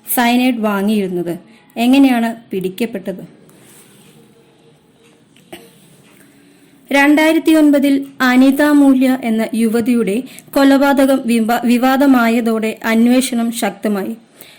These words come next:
രണ്ടായിരത്തി ഒൻപത് ഒക്ടോബർ ഇരുപത്തിയൊന്നിന് മോഹൻകുമാർ പോലീസ് പിടിയിലായി. അന്വേഷണത്തിനിടെ രണ്ടായിരത്തി നാലിനും രണ്ടായിരത്തി ഒൻപതിനും ഇടയിൽ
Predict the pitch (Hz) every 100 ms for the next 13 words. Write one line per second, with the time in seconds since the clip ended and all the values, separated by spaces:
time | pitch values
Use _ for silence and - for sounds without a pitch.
0 | - 254 269 285 294 294 302 - 226 220
1 | 226 247 247 247 226 - 240 233 233 226
2 | 214 220 233 247 214 190 190 240 - _
3 | _ 254 262 277 294 285 277 285 285 -
4 | 240 240 262 - 220 202 185 175 - _
5 | _ - - 240 247 269 277 302 285 277
6 | 254 254 254 233 226 226 247 247 226 233
7 | 262 220 220 226 247 240 233 254 - _
8 | - 240 247 247 254 254 262 240 226 233
9 | 262 269 269 269 214 208 202